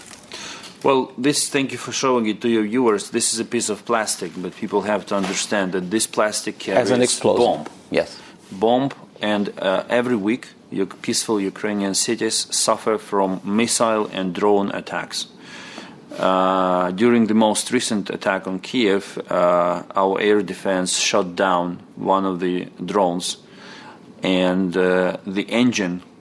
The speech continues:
Speaker 1: of this drone fell on the building, which is two buildings away from the building where I live. So it's very close, and, and this, this is, this is the, the, the issue of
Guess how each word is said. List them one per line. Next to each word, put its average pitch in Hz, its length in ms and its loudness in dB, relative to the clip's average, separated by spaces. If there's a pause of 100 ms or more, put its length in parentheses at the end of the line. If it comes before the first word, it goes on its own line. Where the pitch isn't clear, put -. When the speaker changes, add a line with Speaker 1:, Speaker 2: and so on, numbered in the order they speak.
(480)
Speaker 1:
of 87 200 0
this 87 180 0
drone 90 460 0
fell 95 560 2 (180)
on 92 120 0
the 95 80 0
building, 90 520 2 (640)
which 95 240 -2
is - 380 -2 (220)
two 113 200 4
buildings 95 460 4
away 98 240 4
from 95 220 0
the 92 100 2
building 90 340 2
where 87 180 4
I 98 140 4
live. 87 260 -4 (600)
So 101 180 2
it's 104 160 0
very 131 240 4
close, 107 380 0
and, 104 160 -2
and 113 280 0 (120)
this, 120 260 -2 (100)
this 120 300 0
is, 135 140 0
this 123 320 -2
is 120 280 -2
the, 110 240 0
the, 107 380 0
the 104 300 2
issue - 440 2
of 107 280 0